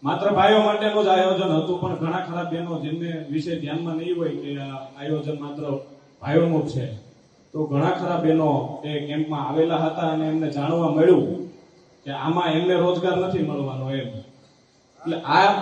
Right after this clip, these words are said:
આ જ જગ્યાએ ઘણી ખરી બહેનોની આંખમાં મેં આંસુ જોયું. ખરેખર વાસ્તવિકતા જે છે એ આપને કહું છું.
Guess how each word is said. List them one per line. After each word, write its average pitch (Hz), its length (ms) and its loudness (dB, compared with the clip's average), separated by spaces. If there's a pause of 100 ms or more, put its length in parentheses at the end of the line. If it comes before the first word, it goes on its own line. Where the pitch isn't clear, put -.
(640)
આ 170 140 0
જ 170 140 -2
જગ્યાએ 196 320 2
ઘણી 190 260 4
ખરી 196 200 6
બહેનોની 196 360 4
આંખમાં 196 440 2
મેં 190 180 2
આંસુ 196 280 2
જોયું. 143 560 2
ખરેખર 208 320 0
વાસ્તવિકતા 185 680 0
જે 160 220 2
છે 156 100 2
એ 156 100 4
આપને 143 300 -2
કહું 131 240 -2
છું. 120 280 -4